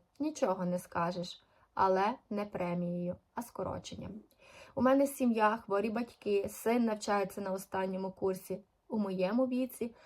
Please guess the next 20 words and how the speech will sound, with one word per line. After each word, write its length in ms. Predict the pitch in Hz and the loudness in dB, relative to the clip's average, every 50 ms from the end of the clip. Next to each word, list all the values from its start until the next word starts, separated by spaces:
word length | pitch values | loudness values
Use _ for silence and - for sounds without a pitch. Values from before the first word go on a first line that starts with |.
| - - - - - | -20 -20 -20 -8 4
влаштуватися 760 | - 247 269 269 - 302 269 277 262 254 247 262 254 - 254 | 10 10 10 10 8 4 6 8 8 8 6 4 0 2 2
на 100 | 240 233 | 2 2
іншу 400 | - - 233 269 269 - - 294 | 2 2 2 0 0 0 -2 -2
роботу 560 | 285 285 262 262 269 269 269 262 - 254 269 - _ | 0 0 4 6 6 6 6 6 2 -4 -4 -6 _
практично 760 | - - 190 185 - - - 196 196 220 233 - - 214 208 | -6 -4 -4 -4 -4 -6 -4 -2 -2 -2 -4 -4 -6 -6 -6
неможливо. 600 | 196 190 190 190 214 208 - - - - - - - _ _ _ _ _ _ _ - | -4 -6 -6 -8 -8 -8 -6 -6 -6 -4 -6 -8 -10 _ _ _ _ _ _ _ -2
Тому 200 | - 311 320 311 | 0 2 4 6
я 160 | 277 277 269 | 8 8 8
вирішила 500 | 254 269 277 285 277 277 - 254 254 247 | 10 8 6 6 2 -2 0 0 0 2
податися 580 | - 254 226 233 226 240 240 269 262 - 269 | 2 2 4 4 4 4 4 2 0 0 0
працювати 680 | 269 - 208 202 - - 180 180 180 185 220 - 269 240 | -2 -2 -2 -4 -4 -4 0 2 4 4 4 2 0 0
на 80 | 196 | 0
місцевий 500 | 180 180 175 - - 190 185 185 196 202 | 0 -4 -4 -6 -4 -2 -2 0 0 0
ринок. 400 | 196 180 175 170 - - - - _ _ _ _ _ - - - _ _ _ | 2 2 2 0 -2 -8 -14 -16 _ _ _ _ _ -20 -20 -20 _ _ _
Що 200 | _ - 254 254 | _ 8 8 8
ж 120 | 269 277 | 8 8
мене 160 | 302 294 302 294 | 4 2 2 0
чекатиме 560 | - 302 285 285 285 285 285 285 262 269 269 | -2 0 2 4 4 4 4 4 4 4 4
на 120 | 262 262 | 2 2
пенсії? 680 | 262 - 254 247 254 240 - - - 226 220 226 233 | 0 0 0 0 0 -2 -4 -6 -8 -6 -4 -6 -6